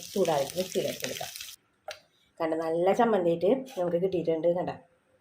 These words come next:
അടിപൊളി ടേസ്റ്റ് ആട്ടോ. ഇങ്ങനെ ഒന്ന് ഉണ്ടാക്കി നോക്ക്. അടിപൊളി ടേസ്റ്റ് എന്ന് വെച്ചാൽ അടിപൊളി ടേസ്റ്റ് ആണ്. ഇപ്പം ഇത്തിരി ഉപ്പിൻ്റെ ഒരു കുറവുണ്ട്. അപ്പം ഞാൻ ഇത്തിരി ഉപ്പ് ഇടുന്നുണ്ട്. പിന്നെ നിങ്ങൾ പുളി ചേർക്കണമെങ്കിൽ പുളി ചേർക്കാം. അതൊക്കെ നമ്മളുടെ ടേസ്റ്റിനനുസരിച്ച്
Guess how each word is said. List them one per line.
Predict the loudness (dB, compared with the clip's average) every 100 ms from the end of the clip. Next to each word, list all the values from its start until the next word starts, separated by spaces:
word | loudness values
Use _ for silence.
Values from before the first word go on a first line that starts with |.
| _ _ _ _ _ -4
അടിപൊളി | -4 -2 4 6 8
ടേസ്റ്റ് | 8 6 6 0
ആട്ടോ. | 2 2 2
ഇങ്ങനെ | 2 0
ഒന്ന് | 2
ഉണ്ടാക്കി | 2 0 -2
നോക്ക്. | -4 0 4 4 4 -10 -16 -20 _ _ _ _ -8 -8 -12 _
അടിപൊളി | -14 -2 2 6
ടേസ്റ്റ് | 4 4
എന്ന് | -2
വെച്ചാൽ | 0
അടിപൊളി | -2 -2 -2 0
ടേസ്റ്റ് | 0 -2 -4
ആണ്. | -6 -6 -8 -10 _ _ _
ഇപ്പം | 2 6
ഇത്തിരി | 8 8 8
ഉപ്പിൻ്റെ | 6 6 6 8 8 6
ഒരു | 6
കുറവുണ്ട്. | 6 6 4 4 4 4 0
അപ്പം | -16 -6 0
ഞാൻ | 0
ഇത്തിരി | 2 2
ഉപ്പ് | 0 0 -4
ഇടുന്നുണ്ട്. | -2 -6 -10 -18 _ _ _ _ _ _ _ _ _ _ _ -20 -20 -20 -20 -20 -20 -6
പിന്നെ | 0 4 6
നിങ്ങൾ | 8 8 6
പുളി | 8 8 10
ചേർക്കണമെങ്കിൽ | 8 6 2 -2
പുളി | 2 2
ചേർക്കാം. | 4 4 4 2
അതൊക്കെ | 2 2
നമ്മളുടെ | 2 2 2 2
ടേസ്റ്റിനനുസരിച്ച് | 0 -2 0 2 2 2 0 4